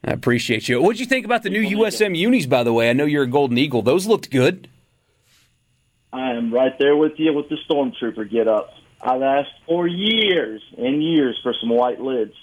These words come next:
Speaker 2: just to change it up. Now that we successfully rebranded away from the Iowa conflict with Eaglehead,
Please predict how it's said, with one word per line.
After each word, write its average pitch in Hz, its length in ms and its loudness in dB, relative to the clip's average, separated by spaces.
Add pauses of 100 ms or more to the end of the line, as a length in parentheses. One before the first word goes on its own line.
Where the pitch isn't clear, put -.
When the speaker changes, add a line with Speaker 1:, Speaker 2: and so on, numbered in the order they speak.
(120)
Speaker 2:
just 196 240 -10
to 120 100 -8 (200)
change 170 340 -4
it - 220 -6
up. 123 280 -2 (500)
Now 143 280 0
that 156 140 0
we - 320 -14 (440)
successfully 170 840 -2
rebranded 135 840 0 (680)
away 127 380 0
from 127 140 -2
the 123 160 -4
Iowa 127 680 0
conflict 131 460 -2
with 123 100 -10
Eaglehead, 156 640 2